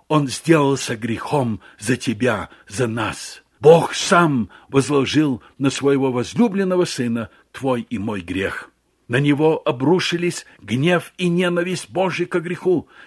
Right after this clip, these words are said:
Там, на Голгофском холме, вся ярость гнева Божия против греха обрушилась на Сына Его, Иисуса Христа. Поистину,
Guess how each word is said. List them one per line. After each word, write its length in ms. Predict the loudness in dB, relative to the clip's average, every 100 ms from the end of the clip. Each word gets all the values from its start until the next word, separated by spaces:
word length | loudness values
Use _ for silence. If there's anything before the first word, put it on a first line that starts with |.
| -2
Там, 240 | 0 0
на 100 | -2
Голгофском 640 | 0 0 0 -2 -2 -6
холме, 520 | -2 0 0 0 -2 -4 -10
вся 220 | 2 2
ярость 560 | 4 2 2 0 -4 -2
гнева 440 | 4 6 6 4
Божия 440 | 4 2 2 -2 -4 -16 -2
против 360 | 2 2 2
греха 460 | -2 -4 -2 -4 -6 -10 -16
обрушилась 760 | -6 -4 0 0 0 -2 -2 -4
на 100 | -6
Сына 280 | -2 -2 -2
Его, 400 | -4 -6 -8 -12 _ -8
Иисуса 460 | -6 -4 -4 -6
Христа. 480 | -10 -10 -10 -10 -12 _ _ _ _ 0
Поистину, 800 | 2 4 2 2 -2 0 0 -4